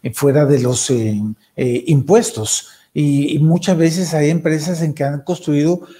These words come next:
barrios enteros para sus funcionarios y les regalan las casas. Es decir, en ese sentido, eh,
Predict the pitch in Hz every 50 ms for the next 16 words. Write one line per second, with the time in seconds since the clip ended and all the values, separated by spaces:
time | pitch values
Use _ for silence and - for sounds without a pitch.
0 | _ _ _ - 151 170 180 190 196 190 185 - - 175 160 156 - 190 190 190
1 | 208 202 - - _ _ _ _ - - 143 139 131 - 139 131 - - 151 139
2 | 117 - 135 135 165 190 202 170 139 123 - 135 139 131 131 127 120 120 117 117
3 | 139 156 165 175 170 156 131 123 113 - - - 185 175 - - - - - -
4 | _ _ _ _ _ _ 135 127 139 147 143 - 185 180 180 - - _ _ _
5 | - 143 139 151 151 147 - 202 185 - 196 160 - - 147 139 139 151 170 175
6 | 175 - - - - _ _ - 160 151 147 143 135 131 131 127